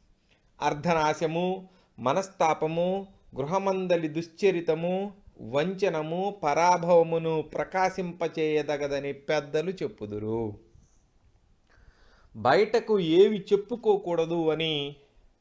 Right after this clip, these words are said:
పెద్దలు కొన్నిటిని చెప్పారట. వీటిని గురించి బయటకు చెప్పడం మంచిది కాదు, ఇతరులకు చెప్పుకోవడం మంచిది కాదు. ఏంటవి అంటే అర్ధనాశము, మనస్తాపము,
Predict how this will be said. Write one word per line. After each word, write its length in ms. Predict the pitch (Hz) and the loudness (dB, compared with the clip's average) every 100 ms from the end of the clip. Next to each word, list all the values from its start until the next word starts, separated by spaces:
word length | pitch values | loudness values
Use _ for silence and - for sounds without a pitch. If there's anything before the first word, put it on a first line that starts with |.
| - | -4
పెద్దలు 600 | 139 143 170 170 156 151 - _ _ _ | -4 0 0 2 0 -4 -12 _ _ _
కొన్నిటిని 460 | 151 156 147 151 165 | -6 -4 -6 -6 -4
చెప్పారట. 420 | 139 - 123 113 - - - _ _ - | -4 0 0 0 -4 -10 -20 _ _ -8
వీటిని 360 | 139 151 143 | -4 -4 -6
గురించి 680 | 127 151 196 190 208 175 170 - - - | -4 -2 -2 -4 -2 -2 -4 -12 -20 -18
బయటకు 680 | 110 107 123 175 185 180 202 208 - _ - | -10 0 4 4 0 -4 -6 -6 -10 _ -4
చెప్పడం 560 | 151 147 156 143 185 175 | -4 -2 -2 0 0 -4
మంచిది 440 | 139 143 - 139 | -8 -10 -10 -8
కాదు, 600 | 190 135 107 104 123 107 - - | -6 -2 -2 -2 -2 -6 -10 -8
ఇతరులకు 520 | 175 233 208 185 175 | -2 2 2 0 -2
చెప్పుకోవడం 840 | 170 147 170 165 147 127 160 196 | -8 -10 -8 -6 -4 -4 -4 -4
మంచిది 320 | 143 117 131 | -8 -10 -10
కాదు. 480 | 151 117 110 110 101 - _ _ - | -6 -6 -4 -6 -6 -12 _ _ -6
ఏంటవి 640 | 156 156 151 135 123 120 113 | -2 -2 0 0 2 0 -2
అంటే 560 | 110 160 135 123 - - - _ - | 2 6 6 4 -4 -20 -20 _ -6
అర్ధనాశము, 1120 | 127 123 139 156 135 117 120 131 175 254 240 - _ - _ - | -4 -4 -2 0 0 -2 -4 -2 0 0 -2 -16 _ -20 _ -12
మనస్తాపము, 1200 | 107 107 143 - - 139 123 120 120 156 226 | -6 -4 -4 -8 -2 -2 0 -4 -4 -2 -2